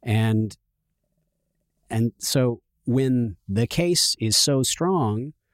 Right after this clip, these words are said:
for changes to be made in terms of the way in which the government operates in China, it's hard to ignore the possibility that the decision-making is heavily influenced by the convenience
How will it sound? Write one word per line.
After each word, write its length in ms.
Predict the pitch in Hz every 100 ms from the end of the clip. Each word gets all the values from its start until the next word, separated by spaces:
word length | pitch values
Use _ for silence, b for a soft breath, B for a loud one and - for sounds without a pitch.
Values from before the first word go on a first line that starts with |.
| _ _ _ _
for 520 | - 107 104 101 98 -
changes 480 | - 127 127 117 104
to 100 | 104
be 140 | 101
made 460 | 104 139 131 110 95
in 160 | 92 - _ _
terms 240 | - 107 98
of 60 |
the 80 | 87
way 320 | 90 104 104
in 120 | 92
which 320 | 95 101 - -
the 80 | -
government 360 | 90 98 87 85
operates 540 | 104 104 101 98 -
in 120 | 90
China, 440 | 90 120 143 107 95 _ _ _ _ _ _ _ _ _ _ _ _ 190
it's 180 | 101 -
hard 400 | - 131 135 117
to 480 | - 120 113 110 104
ignore 540 | 107 104 110 131 131
the 100 | 120
possibility 920 | - 135 127 123 107 160 127 87 87 - _ _ _ _ _ _
that 280 | 92 92 95
the 140 | 95 98
decision-making 920 | 107 - 139 117 92 87 101 101 107
is 340 | - 92 87 -
heavily 380 | - 107 101 101
influenced 680 | 131 - 78 80 98 - - _
by 480 | - 87 90 85 80 - _ _ _ _
the 280 | 98 92 90
convenience 960 | - 101 98 117 135 120 90 - -